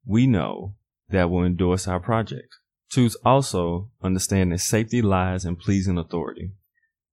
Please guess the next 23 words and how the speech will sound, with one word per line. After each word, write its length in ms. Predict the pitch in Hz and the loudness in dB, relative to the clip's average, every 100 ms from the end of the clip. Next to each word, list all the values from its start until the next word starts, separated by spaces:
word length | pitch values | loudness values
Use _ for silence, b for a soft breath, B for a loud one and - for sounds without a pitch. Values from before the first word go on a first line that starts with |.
| _ | _
The 140 | 90 | -4
fear 340 | 92 - 143 165 | -2 0 2 2
lies 400 | 98 85 85 - | 2 2 0 -2
in 120 | 87 | -4
opposing 760 | 82 - 98 95 92 90 87 - _ _ _ | -4 -2 0 2 2 0 -2 -8 _ _ _
power 540 | - 92 87 87 90 98 - | -6 -2 -2 -2 -6 -8 -4
alone. 520 | 90 87 78 78 - _ _ _ _ _ _ _ _ _ _ _ _ _ _ - | 0 0 -2 -8 -14 _ _ _ _ _ _ _ _ _ _ _ _ _ _ -2
Twos 320 | 131 139 139 | 2 2 4
may 180 | 117 101 | 2 0
choose 640 | - 113 107 104 98 95 | -2 -2 0 0 -2 -4
work 300 | 85 113 156 - _ _ | -2 -2 -2 -12 _ _
because 680 | 101 90 - 139 107 95 98 - | -10 -10 -2 0 2 2 -2 -2
it 100 | 104 | 0
has 200 | 92 87 | 0 -2
value 500 | 85 98 95 95 92 | 0 2 2 0 -2
to 240 | - 92 | 0 2
a 20 | |
loved 360 | 90 95 95 90 | 4 4 2 0
one. 360 | - - 98 98 _ _ _ | -10 -14 -16 -16 _ _ _
There's 200 | 98 98 | 0 0
an 80 | 92 | 2
episode 800 | 107 - - 101 98 92 92 90 - _ _ _ _ _ _ _ | -2 -2 -2 2 2 4 2 0 -6 _ _ _ _ _ _ _
on 720 | 95 95 90 90 87 87 85 | 4 6 6 4 2 0 -2